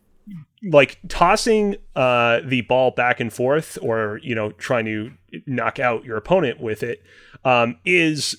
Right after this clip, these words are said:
like, really, really satisfying in, like, a very kind of, like, uh, visceral, like,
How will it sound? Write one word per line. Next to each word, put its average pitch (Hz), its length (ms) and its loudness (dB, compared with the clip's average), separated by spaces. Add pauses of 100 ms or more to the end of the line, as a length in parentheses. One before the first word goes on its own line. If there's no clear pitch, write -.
(140)
like, 123 340 -2
really, 156 460 2
really 139 260 -2
satisfying 110 760 -4
in, 151 140 -2
like, 143 160 0
a 131 100 2
very 131 260 0
kind 123 180 -2
of, 113 80 -4
like, 113 260 -2 (580)
uh, 123 460 2
visceral, 131 640 0
like, 110 300 -4